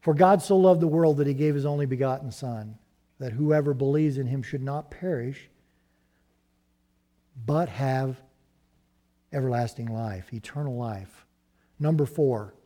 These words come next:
God's justification. God's motivation,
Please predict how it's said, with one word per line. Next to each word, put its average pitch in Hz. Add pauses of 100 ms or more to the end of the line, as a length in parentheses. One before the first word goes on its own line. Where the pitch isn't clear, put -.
(440)
God's 135 (320)
justification. 107 (1200)
God's 160
motivation, 180